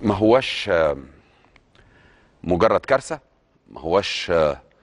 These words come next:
آه، قصة، آه، بتاعت، آه، عيال مشاغبة ولا عيال كويسة، ولا احنا ما بنتكلمش في هوليجانيزم،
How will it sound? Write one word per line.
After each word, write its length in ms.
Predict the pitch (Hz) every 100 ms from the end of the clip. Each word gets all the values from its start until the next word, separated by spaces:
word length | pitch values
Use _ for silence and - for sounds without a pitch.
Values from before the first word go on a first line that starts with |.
| _ _ _ _
آه، 280 | - 85 73 69 - 60 _ -
قصة، 680 | 135 - 107 82 73 71 71 - _ _ _ _ _ _ _ -
آه، 640 | 87 82 73 71 69 69
بتاعت، 600 | 69 85 117 95 - -
آه، 280 | 98 80 78 _ _ _ -
عيال 500 | 92 110 120 104 90
مشاغبة 480 | 87 127 107 104
ولا 240 | 92 85 80
عيال 220 | 85 107
كويسة، 640 | - 90 92 123 113 104
ولا 440 | 90 82 78 76 73 _ _ _ _
احنا 140 | - 120
ما 40 |
بنتكلمش 400 | 113 - 120 113
في 140 | 87 110
هوليجانيزم، 580 | 107 87 90 87 120